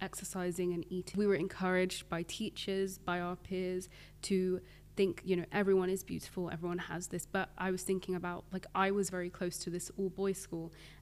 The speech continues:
and those conversations were not happening at all. And I was, I was speaking to Eliza, and she said a similar thing. And I think it feeds into, like, um, there's a term that keeps being thrown around a lot recently, so, like, the male gaze.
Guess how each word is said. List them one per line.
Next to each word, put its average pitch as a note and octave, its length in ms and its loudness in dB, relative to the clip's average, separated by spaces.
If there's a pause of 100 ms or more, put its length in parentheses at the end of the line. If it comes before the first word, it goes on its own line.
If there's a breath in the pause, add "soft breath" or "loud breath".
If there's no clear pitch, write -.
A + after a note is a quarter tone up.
and E3 200 -2
those G3+ 200 6
conversations F#3+ 540 2
were F3+ 80 6
not F#3 140 2
happening F#3 440 4
at F3+ 240 -2
all. F3 240 4 (300 loud breath)
And E3 220 4 (220)
I - 40 -4
was, - 200 -2
I G3 60 2
was F#3 80 4
speaking F#3 220 2
to F#3+ 140 -2
Eliza, F3 300 2
and F3 120 2
she F#3+ 100 -2
said F3+ 180 -2
a F#3 60 -2
similar F3 360 0
thing. E3+ 480 0
And G3 100 4
I G3 80 4
think A3+ 260 -2
it - 200 -4
feeds A3 340 -4
into, G3 300 2
like, F3+ 320 -2
um, F3 300 -2 (600 loud breath)
there's A3 220 4
a A3+ 80 2
term A#3 340 0
that G#3+ 80 0
keeps - 340 -8 (140)
being A3+ 200 2
thrown G#3 300 2
around F#3+ 400 2
a F#3+ 40 2
lot F3+ 180 0
recently, F3 540 0
so, F3+ 160 -2
like, F3+ 300 -4
the F3+ 120 2
male F3+ 400 2
gaze. F3 560 -2